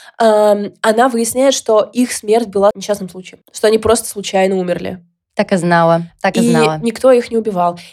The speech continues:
Speaker 1: И тогда получается, у нас никто их не убивал, Руби умерла, Харпер в безопасности, потому что её не пытались отравить. А, и у нас ещё впереди <laughs> полкнижки. Я прям, да господи, это ни к чему не ведёт, это просто ни о чём.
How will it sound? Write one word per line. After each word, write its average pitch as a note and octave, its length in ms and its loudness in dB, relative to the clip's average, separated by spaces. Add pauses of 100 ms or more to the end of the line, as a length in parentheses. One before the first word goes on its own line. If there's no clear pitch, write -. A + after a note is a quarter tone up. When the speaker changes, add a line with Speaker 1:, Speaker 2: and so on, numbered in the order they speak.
Speaker 1:
И B3+ 100 -2
тогда C4+ 260 2
получается, F#3+ 600 -2
у - 40 -12
нас F3 140 -6
никто G3+ 240 0
их A3+ 180 0
не G#3 60 -2
убивал, A#3 380 2
Руби A3+ 300 0
умерла, F#3+ 520 0
Харпер A3+ 440 -2
в F#3+ 40 -14
безопасности, F#3 680 -4
потому F3 280 -12
что F3 160 -14
её F3+ 160 -8
не E3+ 120 -8
пытались E3 440 -4
отравить. F3 480 -4 (500)
А, F#3+ 280 0 (220)
и B3 40 2
у A3+ 100 2
нас A3+ 200 2
ещё G#3+ 160 -2
впереди G#3 400 -6
<laughs> - 0 -
полкнижки. - 800 -8 (100)
Я - 80 -6
прям, - 300 -6
да B3+ 100 -2
господи, G#3+ 680 -2 (300)
это A#3+ 240 0
ни C4 120 4
к C4+ 60 0
чему C4 400 0
не D#4+ 200 6
ведёт, D#4+ 640 2
это B3+ 140 -4
просто A#3+ 380 0
ни A3 200 -4
о C4 120 0
чём. A3 460 0